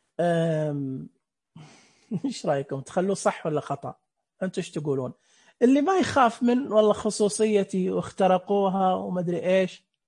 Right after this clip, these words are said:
يخليه خطأ، آه، يخليه صح، حيمروا عليه وياخذوه. إذا والله تخاف، خلوه خطأ، آه، زي ما أنا مسوي الآن. طبعا ليس شكا في أحد، لكن أنا ما أحب أحد ياخذ إحصائيات عن شغلي، إيش قاعد أسوي وكيف قاعد أشتغل.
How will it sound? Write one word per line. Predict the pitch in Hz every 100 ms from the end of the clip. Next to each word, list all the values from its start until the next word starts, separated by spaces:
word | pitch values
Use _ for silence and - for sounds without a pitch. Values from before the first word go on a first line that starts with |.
| -
يخليه | 190 196 196 202 208 202 _ _ _ _
خطأ، | - 160 - 104 - _ _ _ -
آه، |
يخليه | 180 165 214
صح، | 214 156 - - _ _ _ -
حيمروا | 208 202 214 185
عليه | 156 202
وياخذوه. | 170 139 - 147 - - _ _ _ -
إذا | 233 247
والله | 277 285
تخاف، | 254 - 254 277 262 - _ _ _ -
خلوه | 226 226 208 190
خطأ، | - 131 98 - _ _ _ -
آه، | 170
زي | 196 208
ما | 180
أنا | 165
مسوي | 156 - 135 123
الآن. | - 151 _ _ _ _ -
طبعا | 247 262 262 -
ليس | 233 262 311 269
شكا | - 185 - 202
في | 190 202
أحد، | - 156 156 208
لكن | 233 - 240 233 - _ _ _ -
أنا | 254
ما | 277 247
أحب | - 233 202
أحد | 220 - 180
ياخذ | 196 214 - 180
إحصائيات | - - 185 165 185 185 -
عن | 151 165
شغلي، | - 165 160
إيش | 151 160
قاعد | 156 151
أسوي | - 170 156 151
وكيف | 147 160 147 -
قاعد | 139
أشتغل. | 143 - 135 123